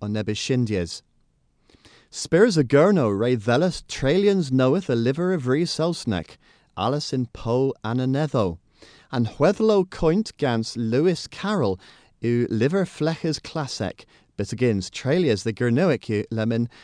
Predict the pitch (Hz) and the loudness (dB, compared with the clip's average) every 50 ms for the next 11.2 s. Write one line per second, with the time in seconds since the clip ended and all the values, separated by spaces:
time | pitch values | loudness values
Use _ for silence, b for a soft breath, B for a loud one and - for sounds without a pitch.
0 | B B B - 101 104 110 110 - - - - 113 107 - - - 131 131 - | B B B -4 -2 -2 -2 -2 -4 -6 -12 -8 -8 -8 -6 -2 -2 -2 -2 -2
1 | - 131 127 123 120 123 - - 131 120 - - 127 143 151 135 107 95 87 87 | -2 -2 0 0 0 -2 -2 -2 -4 -4 -2 -2 -2 0 2 2 2 0 -2 -4
2 | - - _ _ B B B B B B B B B B - 147 156 196 202 - | -6 -12 _ _ B B B B B B B B B B 4 4 4 4 4 2
3 | 156 127 - - - 165 156 - - 175 202 - - - 147 139 156 185 - _ | 2 0 0 0 -2 -2 -2 0 -2 -2 -2 -2 -2 0 0 0 0 0 -4 _
4 | - - 117 120 120 113 - 127 123 117 - - 135 131 131 127 - - - - | -8 -6 -4 -4 -4 -4 -2 -2 -2 -2 -4 -4 -2 -2 -2 -2 -4 -6 -10 -10
5 | - - 135 156 190 202 175 117 107 156 - - B B B B B 117 117 110 | -4 -4 -2 0 0 2 2 2 2 0 0 -6 B B B B B -4 -4 -2
6 | - - 165 180 156 117 113 120 104 113 131 135 127 - - 185 156 110 92 101 | 0 0 2 2 4 4 2 2 2 2 0 0 0 0 0 0 0 0 0 0
7 | 104 117 131 131 120 131 117 110 113 110 110 - - - - 180 185 - - 202 | -2 0 0 0 0 0 0 0 0 0 0 -2 -6 -6 -4 -4 -4 -2 2 2
8 | 190 170 - 127 104 92 - - - b b b b b - 101 104 104 - - | 2 2 2 0 0 0 -2 -6 -10 b b b b b -6 -4 -4 -4 -4 -2
9 | 123 120 120 113 - - - - 123 113 - 120 113 - - - 117 104 110 123 | 0 0 0 0 -2 -6 -8 -4 -4 -4 -2 -2 -4 -4 -2 -4 -4 0 0 0
10 | 131 113 90 - - - - _ _ _ _ _ - - 190 220 247 190 110 110 | 0 0 -2 -4 -6 -12 -20 _ _ _ _ _ 2 4 4 6 6 4 4 4
11 | 143 147 147 | 6 6 6